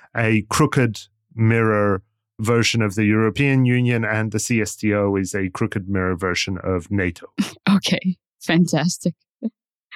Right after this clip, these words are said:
Speaker 1: Why are we looking at what's happening in Eurasia?
Speaker 2: Well, I think it's interesting that this part of the world is,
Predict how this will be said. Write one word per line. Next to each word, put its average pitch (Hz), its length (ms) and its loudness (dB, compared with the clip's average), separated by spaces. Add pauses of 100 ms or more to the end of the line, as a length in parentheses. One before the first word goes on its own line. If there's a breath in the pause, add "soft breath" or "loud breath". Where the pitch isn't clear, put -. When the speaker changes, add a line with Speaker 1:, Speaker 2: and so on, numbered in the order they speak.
(760 loud breath)
Speaker 1:
Why 151 540 2
are 120 220 4
we 98 380 0
looking 104 420 0
at 87 160 -4 (240)
what's 107 260 -2
happening 95 400 -2
in 90 140 0
Eurasia? 85 480 -4 (300)
Speaker 2:
Well, 220 260 2 (260)
I 226 140 2
think 285 260 4
it's 247 220 0
interesting 214 520 4
that 175 180 0
this - 420 -2 (420)
part 202 140 0
of 185 140 2
the 175 100 4
world 170 300 4 (100)
is, 156 260 2